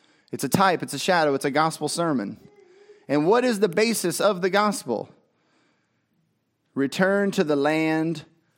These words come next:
of your fathers."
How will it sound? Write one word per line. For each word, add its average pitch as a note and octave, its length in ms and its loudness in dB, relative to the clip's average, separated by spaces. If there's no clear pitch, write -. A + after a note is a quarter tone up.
of C#3+ 440 2
your C3 600 2
fathers." C3 800 -2